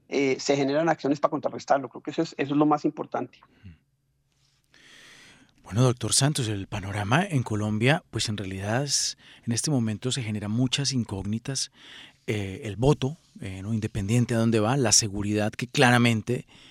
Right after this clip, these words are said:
Speaker 2: el presidente Petro amenaza constantemente el tema de la tranquilidad y seguridad. Pero ayer en el, lo que es el departamento, el equivalente a los Estados Unidos de elecciones de Colombia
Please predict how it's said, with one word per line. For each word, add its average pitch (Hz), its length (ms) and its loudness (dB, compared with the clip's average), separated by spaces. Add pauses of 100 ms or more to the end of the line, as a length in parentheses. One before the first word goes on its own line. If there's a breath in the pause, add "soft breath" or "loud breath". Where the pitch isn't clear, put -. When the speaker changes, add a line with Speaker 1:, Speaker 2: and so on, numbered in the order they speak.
(400 loud breath)
Speaker 2:
el 104 120 -10
presidente 104 420 -4
Petro 127 240 0
amenaza 117 540 4
constantemente 110 1120 -6
el 95 100 -12
tema 110 300 0
de 113 100 2
la 101 160 -2
tranquilidad 101 880 -4
y 110 380 -2 (400 loud breath)
seguridad. 107 680 0 (840 loud breath)
Pero - 300 4
ayer 170 500 4 (920)
en 127 400 4
el, 98 600 -4 (200)
lo 98 100 -12
que - 120 -10
es - 100 -2
el 139 60 2
departamento, 107 600 0
el 143 80 6
equivalente 107 500 0
a 131 40 0
los 113 100 2
Estados 107 240 -2
Unidos 110 260 2
de 110 80 0
elecciones 117 680 0 (480 loud breath)
de 127 80 0
Colombia 113 600 0